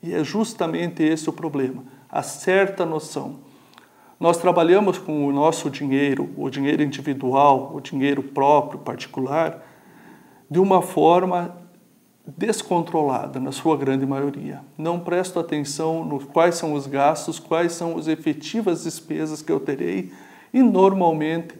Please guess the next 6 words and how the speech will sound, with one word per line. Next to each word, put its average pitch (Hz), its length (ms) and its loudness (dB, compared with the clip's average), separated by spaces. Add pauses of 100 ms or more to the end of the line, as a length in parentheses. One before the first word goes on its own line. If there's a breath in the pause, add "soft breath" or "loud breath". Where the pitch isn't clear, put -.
(200 loud breath)
acontece 156 680 0
de 147 140 -2
não 175 160 -2
termos 151 380 -2
recursos 156 560 -2
suficientes 170 680 -4